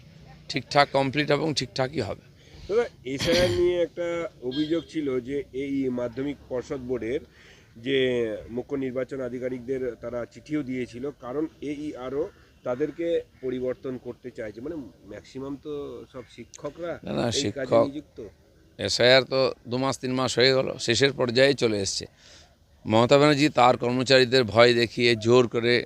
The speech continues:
Speaker 1: টিচারদেরকে বা যারা বিএলওর কাজ করছেন সবাইকে দিয়ে আর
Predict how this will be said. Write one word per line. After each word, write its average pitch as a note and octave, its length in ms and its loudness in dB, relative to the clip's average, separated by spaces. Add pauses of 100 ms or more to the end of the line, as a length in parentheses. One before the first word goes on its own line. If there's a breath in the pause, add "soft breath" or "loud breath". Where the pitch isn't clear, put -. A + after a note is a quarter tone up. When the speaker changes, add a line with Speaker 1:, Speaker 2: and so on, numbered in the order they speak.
Speaker 1:
টিচারদেরকে A2+ 680 2
বা B2+ 180 4
যারা C3 200 4
বিএলওর A#2 380 2
কাজ A2 240 0
করছেন G#2+ 300 -6
সবাইকে E3 500 6
দিয়ে E3 260 8 (400 soft breath)
আর B2+ 200 4